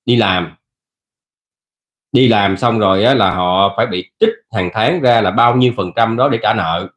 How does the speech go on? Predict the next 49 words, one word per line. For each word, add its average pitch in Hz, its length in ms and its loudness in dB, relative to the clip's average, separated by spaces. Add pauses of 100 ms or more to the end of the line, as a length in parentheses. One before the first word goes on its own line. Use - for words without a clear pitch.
(560)
Còn 98 220 2
lại 104 100 0
bao 123 220 2
nhiêu 127 100 4
phần 92 180 -2
trăm 117 180 0
đó 127 180 4
để 143 100 0
họ 92 240 -2
phải 123 80 -2
xài 107 360 -2
chứ, 165 220 2 (520)
đúng 139 80 2
không? 127 240 0
Còn 101 180 0
cách - 160 -4
đó 143 220 2
thôi. 131 180 2 (380)
Chứ 214 100 4
họ 135 180 2
không 160 260 0
có 196 100 0
tài 131 180 0
sản 135 300 0
là 135 180 0
chỉ 131 80 0
đi 143 260 2
kiện 117 340 4
cái 185 100 0
người 117 280 4
mà, 113 240 0
mà, 110 200 -4
mà, 110 260 -6 (580)
mà 107 400 2
không 147 180 2
có 170 60 0
tài 123 140 2
sản 110 280 0
thì 139 60 0
họ 113 140 2
lấy 151 200 4
gì 151 60 2
đâu, 127 120 4
họ 117 160 -2
thi 135 80 4
hành 117 140 0
án. 208 140 -2 (1200)
Đúng 185 140 6
không? 165 240 2